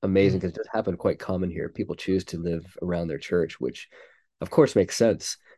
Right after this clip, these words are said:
Speaker 2: Yeah.
Speaker 1: um, and really shows where people's priorities are. But yeah, so when
Speaker 2: Mm.
Speaker 1: that happened, I was like, "Oh, I think we might actually be something now," <laughs> or we ought to be. <laughs>
Speaker 2: <laughs> And, and you talked about being in that front room and, and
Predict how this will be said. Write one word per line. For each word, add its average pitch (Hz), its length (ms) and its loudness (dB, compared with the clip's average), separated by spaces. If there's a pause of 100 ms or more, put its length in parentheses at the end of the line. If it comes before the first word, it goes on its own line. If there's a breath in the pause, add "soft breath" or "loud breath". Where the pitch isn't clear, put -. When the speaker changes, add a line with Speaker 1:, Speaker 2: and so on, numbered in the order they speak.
Speaker 2:
Yeah. 92 160 4
Speaker 1:
um, 80 400 -2
and 95 100 2
really 98 220 6
shows 101 340 6
where 85 240 0 (160)
people's 87 300 -4
priorities 85 460 -2
are. 73 180 -4
But 73 180 -8 (180)
yeah, 85 220 0 (100)
so - 200 4
when 107 160 8
Speaker 2:
Mm. - 20 6
Speaker 1:
that 110 140 4
happened, 95 240 0
I - 20 2
was 87 80 0
like, 85 140 -2
"Oh, 110 280 6 (760 soft breath)
I - 20 -4
think 127 140 6
we 104 80 6
might 104 140 6
actually 104 260 0
be 104 140 0
something 85 280 -4
now," 80 240 -4
<laughs> - 400 -4 (180 loud breath)
or 104 120 6
we 95 100 8
ought 107 140 4
to - 80 -10
be. 92 180 2 (120)
<laughs> - 540 2
Speaker 2:
<laughs> - 1400 0
And, 202 220 2
and 202 120 4
you 220 60 4
talked 277 260 0
about 202 220 2
being 175 180 6
in 165 100 2
that 160 200 -4
front 160 240 0
room 165 280 8
and, 135 120 2
and 143 360 0